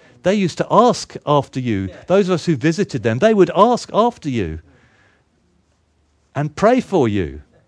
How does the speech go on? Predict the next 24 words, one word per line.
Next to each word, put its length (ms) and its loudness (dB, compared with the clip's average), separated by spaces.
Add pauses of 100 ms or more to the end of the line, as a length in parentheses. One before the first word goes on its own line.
(100)
right? 260 -12 (1080)
And, 280 -2 (120)
uh, 160 -2
uh, 80 -6
th-, 280 0 (160)
they 140 4
didn't 240 -2
say, 300 0
"Oh, 240 2
I'm 140 0
blind 340 2
in 60 -4
one 180 -4
eye, 160 -2
I 60 -4
can't 260 -8
do 80 -8
this, 200 -10
I'm 280 -6
decrepit, 580 -6
I, 220 -6
I'm," 260 -6
I, 200 -4
uh, 200 -14